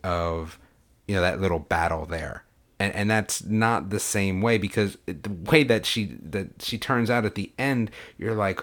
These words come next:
"Oh, wow, there's this whole big setup," and, and you're, you're not given that here because the way she's introduced, at least that's kind of how I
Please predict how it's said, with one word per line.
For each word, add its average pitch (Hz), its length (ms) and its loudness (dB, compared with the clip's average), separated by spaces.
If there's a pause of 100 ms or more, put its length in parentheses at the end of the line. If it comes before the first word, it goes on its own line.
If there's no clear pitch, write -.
"Oh, 135 180 0
wow, 120 380 4
there's 98 220 0
this 101 160 -4
whole 113 180 -4
big 104 240 -2
setup," 120 340 -2
and, 101 120 -6
and 107 120 -2
you're, 107 200 -2
you're 117 180 -4
not 101 260 -2
given 131 300 4
that 92 180 0
here 92 160 0
because 90 380 -4
the 95 80 -4
way 101 180 0
she's 95 220 -4
introduced, 98 760 -2 (440)
at 117 180 2
least 110 280 0
that's - 480 -2
kind 101 220 -2
of 87 120 -4
how 90 240 -2
I 87 220 0